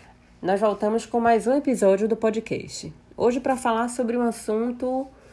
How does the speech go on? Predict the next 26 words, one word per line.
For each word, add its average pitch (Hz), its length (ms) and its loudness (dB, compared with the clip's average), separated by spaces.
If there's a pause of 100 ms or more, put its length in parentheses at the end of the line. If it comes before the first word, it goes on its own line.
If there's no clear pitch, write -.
(440)
é, 214 380 4
bem 247 180 0
interessante. 269 920 2 (1000)
Como 349 260 2
funciona 277 1040 2
a 226 160 4
exclusão 233 680 2
do 240 140 0
Simples 254 360 -4
Nacional? 190 760 -2
Ou 233 160 4
seja, 139 480 -4
né, 226 240 -2
como 311 260 0
funciona 214 1120 2 (440)
a, 196 640 8
a 208 140 4
exclusão 190 1000 0
das 185 380 4
empresas 160 760 0
que - 80 -8
estão 185 280 -2
enquadradas 147 1040 0 (180)
no 170 160 -2
Simples 156 440 -4
Nacional, 135 760 -4